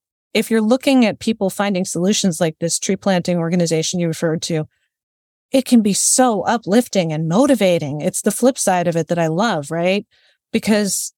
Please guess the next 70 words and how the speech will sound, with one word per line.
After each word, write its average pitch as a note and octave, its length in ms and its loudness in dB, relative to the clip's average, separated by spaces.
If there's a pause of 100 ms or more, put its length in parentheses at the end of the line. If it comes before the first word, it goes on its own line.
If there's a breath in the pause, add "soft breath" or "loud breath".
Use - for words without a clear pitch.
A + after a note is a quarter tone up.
(160)
planting A#3+ 720 2
however G#3 320 -4
many F#3 220 0
trees F#3 260 -4
a F3 60 -6
day, E3 180 0
forty G3 300 -2
thousand, F3+ 460 -2 (680 soft breath)
that's A3+ 400 -2
incredible A#3 720 2
work A#3 400 0
that F#3+ 180 -2
needs G3+ 280 0
to G#3+ 80 0
happen. G#3 380 -4
So - 140 -4
I'm F#3+ 80 -2
so A3 380 0
happy G3+ 460 -4
to E3+ 60 2
hear G#3 260 0
about D#3+ 340 0
it. D3+ 240 -6 (200 loud breath)
And G#3 120 2
the A3 40 4
fact A3 300 -2
that G#3+ 140 0
you G3 80 -2
say G3+ 200 0
that F#3+ 140 -2
they're F3+ 120 2
actually F3+ 260 -2
looking F3+ 260 -2
after E3+ 300 -4
the E3+ 80 -6
trees E3 260 -4
after, D#3 320 -2
that F3+ 180 -2
gives F#3 180 -2
me E3 80 -2
hope D#3+ 240 -2
too, G3 240 -2
because E3+ 420 -4
there's F3+ 240 -2
been F#3+ 120 0
a F3 80 2
lot F3+ 240 0
of E3+ 80 -2
tree F#3+ 180 -4
planting E3+ 360 -4
efforts E3+ 380 -2
where E3+ 160 0
they E3 140 0
just - 200 -4
stick - 260 -6
trees G3+ 300 -2
in E3+ 60 -4
the E3 80 -4
ground F3+ 260 0
and D#3+ 100 -2
walk E3 220 -2
away, E3+ 220 0
and D#3+ 100 0
then D#3 100 -2
the D#3+ 60 -4
tree E3+ 200 -4
dies E3 280 0
in D3 80 -6
a D#3 80 -4
year. D3+ 300 -4